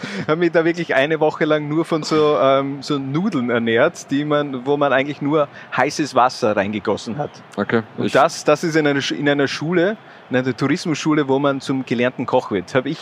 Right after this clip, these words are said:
Speaker 1: jeden Tag <laughs> diese, diese Nudeln gegessen.
Speaker 2: Ist schön, finde ich
Speaker 1: Ja,
Speaker 2: gut.
Speaker 1: finde
Speaker 2: Ähm,
Speaker 1: ich auch.
Speaker 2: ich,
Speaker 1: War wirklich
Speaker 2: äh,
Speaker 1: gut.
Speaker 2: ich hab damals angefangen, Bier zu trinken in, auf Malta.
Speaker 1: Ja, da habe ich schon ganz viel Bier getrunken damals, äh, auf Malta.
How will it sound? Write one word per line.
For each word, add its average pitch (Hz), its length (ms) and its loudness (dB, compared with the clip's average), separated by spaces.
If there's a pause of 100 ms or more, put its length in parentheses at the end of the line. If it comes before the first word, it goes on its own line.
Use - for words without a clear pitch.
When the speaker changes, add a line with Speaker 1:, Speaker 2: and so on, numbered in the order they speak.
Speaker 1:
jeden 175 500 0
Tag 131 460 2 (160)
<laughs> - 180 -12
diese, 175 320 0 (180)
diese 165 180 0
Nudeln 160 320 -2
gegessen. 101 500 -4 (960)
Speaker 2:
Ist 135 140 4
schön, 175 220 4
finde 139 180 -2
ich 123 60 0
Speaker 1:
Ja, 127 80 4
Speaker 2:
gut. - 220 0
Speaker 1:
finde 120 160 0
Speaker 2:
Ähm, 123 80 2
Speaker 1:
ich 127 180 2
auch. 190 180 2
Speaker 2:
ich, 170 240 0
Speaker 1:
War 139 60 4
wirklich 131 420 4
Speaker 2:
äh, - 20 -12 (100)
Speaker 1:
gut. 117 40 -2
Speaker 2:
ich 123 80 0
hab 123 100 0
damals 117 220 2
angefangen, 113 380 0
Bier 110 180 0
zu 101 100 -8
trinken 85 340 -8
in, 78 60 -8 (320)
auf - 80 -18 (200)
Malta. 78 220 -4 (380)
Speaker 1:
Ja, 123 120 2
da 110 100 6
habe 123 120 2
ich 117 60 -4
schon 117 280 -2
ganz 120 260 0
viel 190 240 -2
Bier 113 200 0
getrunken 113 500 -2
damals, 113 400 0
äh, 123 60 4
auf 113 300 2
Malta. 113 480 0